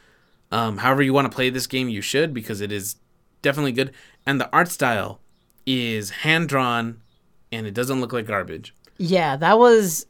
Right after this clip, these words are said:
Speaker 2: uh, I think the biggest deal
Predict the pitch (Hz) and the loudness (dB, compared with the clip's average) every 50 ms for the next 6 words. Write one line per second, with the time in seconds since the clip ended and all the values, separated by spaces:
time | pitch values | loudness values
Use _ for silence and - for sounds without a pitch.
0 | _ - 196 185 185 180 175 175 170 165 165 160 156 156 151 - 196 190 151 160 | _ 0 2 4 4 6 4 4 4 4 2 2 2 0 0 -2 -2 0 0 0
1 | 170 139 127 120 _ _ _ _ _ - 185 180 185 180 175 180 175 151 - 156 | -2 -2 -4 -12 _ _ _ _ _ -2 -2 -2 0 0 0 0 0 -2 -4 -6
2 | 151 139 165 175 170 160 160 156 151 151 147 147 143 139 | -6 -6 -4 -2 -2 -2 -2 -2 -2 -2 -4 -4 -6 -8